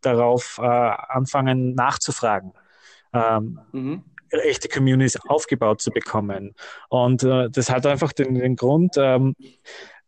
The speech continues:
Speaker 1: es gibt ja von vielen Leuten diese, äh, tausend, äh, Fan-Theorie quasi, tausend echte Fans.
Speaker 2: Mhm.
Speaker 1: Also das haben ja schon einige, einige gesagt und die lässt sich ja recht gut erklären,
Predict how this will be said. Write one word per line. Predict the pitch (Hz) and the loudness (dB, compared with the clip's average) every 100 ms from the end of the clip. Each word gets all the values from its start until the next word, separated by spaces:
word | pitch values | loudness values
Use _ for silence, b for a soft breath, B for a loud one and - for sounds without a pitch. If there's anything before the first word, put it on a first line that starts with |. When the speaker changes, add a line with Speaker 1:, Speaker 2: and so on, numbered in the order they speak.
| _ 127 | _ -4
Speaker 1:
es | 135 - | -4 0
gibt | 156 156 | 0 2
ja | 156 147 135 | 4 4 2
von | 151 | 0
vielen | - 170 180 | 2 2 4
Leuten | 151 127 143 - 143 | 4 4 2 2 2
diese, | 139 127 135 | 2 4 4
äh, | 131 123 123 120 120 - | 4 4 4 2 0 0
tausend, | 120 139 143 131 123 | 2 2 0 -6 0
äh, | 131 123 120 | 2 2 0
Fan-Theorie | - 123 135 143 139 131 123 127 131 | 0 0 2 2 2 4 4 4 2
quasi, | 135 123 117 151 160 131 | 2 2 2 2 4 2
tausend | 127 131 127 | 2 2 2
echte | 123 123 - | 0 0 -2
Fans. | - 120 139 175 - - B B _ | 0 2 4 2 0 -12 B B _
Speaker 2:
Mhm. | 151 | -2
Speaker 1:
Also | 131 127 | -2 -4
das | 123 - | -6 -2
haben | 123 131 | -2 0
ja | 127 | 0
schon | 127 123 | 0 0
einige, | 123 147 143 135 131 | 0 2 2 4 4
einige | 127 135 139 | 2 0 0
gesagt | 131 127 127 139 - | 0 0 0 0 -2
und | 135 135 - | -4 -4 -6
die | 131 | -2
lässt | 135 139 135 | 2 0 0
sich | 139 | 0
ja | 151 | 2
recht | 135 139 - | 2 0 -4
gut | 151 | -4
erklären, | 147 - 123 147 170 | -2 0 2 4 2